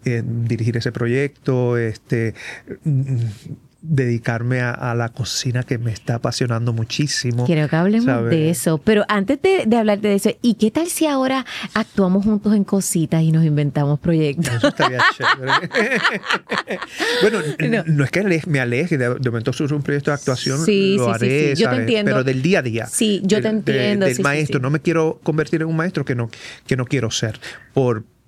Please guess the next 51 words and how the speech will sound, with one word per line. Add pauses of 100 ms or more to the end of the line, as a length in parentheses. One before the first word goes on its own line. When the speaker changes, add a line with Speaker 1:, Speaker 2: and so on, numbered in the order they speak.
(300)
Speaker 1:
porque, (160)
pues,
la
gente
que
está
ahora,
los
jóvenes
que
están, (380)
ven
esto
de
otra
manera
y
yo (460)
no
quiero
ser,
"Ah,
antes
era
mejor".
No, (720)
ellos
tienen
su
momento
y,
pues,
si
este
es
el
momento
en
que (420)
ahora
el
arte
de
la
interpretación
va
a
ir
por
otro
lado,